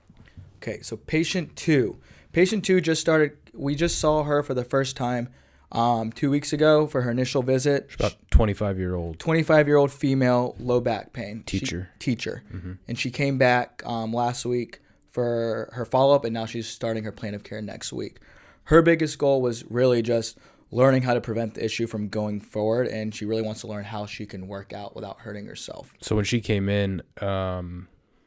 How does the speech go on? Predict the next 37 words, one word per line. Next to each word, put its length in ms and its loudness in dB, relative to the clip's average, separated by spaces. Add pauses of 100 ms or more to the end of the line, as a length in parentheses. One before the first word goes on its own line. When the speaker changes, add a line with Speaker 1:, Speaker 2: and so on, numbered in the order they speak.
(200)
Speaker 1:
She 140 -2
wasn't 280 4
in 100 -2
a 60 -2
ton 180 -4
of 160 -6
pain. 240 -10
Speaker 2:
yeah, 260 -2
she 220 -2
was 140 0
more 140 2
scared. 560 -4 (340)
She 120 -6
was 120 -4
Speaker 1:
Yes. 280 2
Speaker 2:
young, 200 -4 (200)
never 280 -4
really 200 -2
had 180 -4
a 40 -10
back 300 -10
problem 320 -2
Speaker 1:
So 60 -4
Speaker 2:
before. 180 -4
Speaker 1:
she 60 2
really 280 2
didn't 220 -2
know 160 0
what 200 -4
was 140 -8
going 240 -12
to 80 -14
happen 380 -14
and 160 -10
Speaker 2:
Yeah. 60 -10
Speaker 1:
didn't 220 -6
want, 200 -10